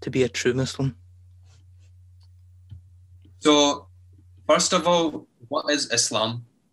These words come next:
Speaker 2: Islam means to submit yourself to God, right? It's total submission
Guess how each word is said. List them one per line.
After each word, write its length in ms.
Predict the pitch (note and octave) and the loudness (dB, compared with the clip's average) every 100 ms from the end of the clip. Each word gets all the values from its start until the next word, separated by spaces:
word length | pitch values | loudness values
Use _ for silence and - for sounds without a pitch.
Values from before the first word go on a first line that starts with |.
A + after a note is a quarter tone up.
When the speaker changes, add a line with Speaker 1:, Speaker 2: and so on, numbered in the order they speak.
| _ _ _ _ _ _ _ | _ _ _ _ _ _ _
Speaker 2:
Islam 520 | B2+ - D3 D3+ E3+ C3+ | 0 2 4 4 4 2
means 240 | D3 - | 0 0
to 80 | C#3 | -2
submit 480 | - B2 A2 A2+ - | -2 -2 -2 -4 -2
yourself 420 | B2 B2+ A#2+ A#2+ | -2 0 -2 -4
to 120 | A#2 | -10
God, 320 | G2+ G#2 G#2 - _ _ _ _ A2+ | -6 -6 -6 -14 _ _ _ _ 0
right? 160 | A2+ | 0
It's 200 | - - | 2 -2
total 320 | - C#3 C#3+ | -2 -4 -4
submission 600 | - A#2 A2 A2+ C3 A#2+ | -4 -4 -2 -4 -4 -8